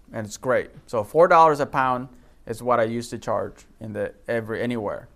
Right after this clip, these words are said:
for okra. If, if somebody complain about it, I say, "Hey, you can come and visit our farm. I'll give you a tour and you can harvest your okra." <laughs> So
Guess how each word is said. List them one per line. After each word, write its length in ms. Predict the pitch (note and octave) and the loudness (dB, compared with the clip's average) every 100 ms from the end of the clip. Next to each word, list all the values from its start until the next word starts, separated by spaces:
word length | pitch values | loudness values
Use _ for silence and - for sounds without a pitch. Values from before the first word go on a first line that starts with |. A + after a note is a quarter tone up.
| - - _ | -20 -20 _
for 240 | - G2 | -6 -2
okra. 360 | G#2 G2+ - - _ _ _ _ - _ - | -2 -4 -10 -14 _ _ _ _ -20 _ -12
If, 420 | G#2 G#2 - - | -10 -12 -20 -12
if 160 | G#2 - | -12 -6
somebody 320 | C3 D#3 E3 | 2 2 2
complain 400 | E3 D3 D#3+ E3 | -2 -4 -2 0
about 300 | D#3+ E3+ D#3+ | 2 4 4
it, 20 | |
I 60 | B2 | 2
say, 240 | - A#2 | -2 -4
"Hey, 160 | C3+ B2+ | -2 -4
you 160 | B2+ | -4
can 120 | D#3 | -6
come 180 | D3+ C#3 | -6 -6
and 120 | A2+ | -6
visit 240 | A2+ C#3 D3 | -6 -6 -4
our 140 | C#3+ | -6
farm. 340 | - D3 C#3+ B2+ | -4 -2 -2 -4
I'll 100 | A2+ | -6
give 180 | C3 | -6
you 80 | B2 | -6
a 40 | A#2+ | -8
tour 300 | - D3 C3 | -6 -6 -6
and 80 | |
you 100 | A2+ | -8
can 140 | A2+ B2 | -10 -10
harvest 360 | B2+ A#2 A2+ | -6 -6 -8
your 120 | A2 A2 | -6 -4
okra." 420 | G2+ - - - - - - C#3+ - D#3 | -6 -8 -16 -14 -14 -18 -20 -20 -18 -14
<laughs> 680 | - - - - - G#3 | -14 -12 -12 -6 2 2
So 360 | - E3 D3 | 4 4 4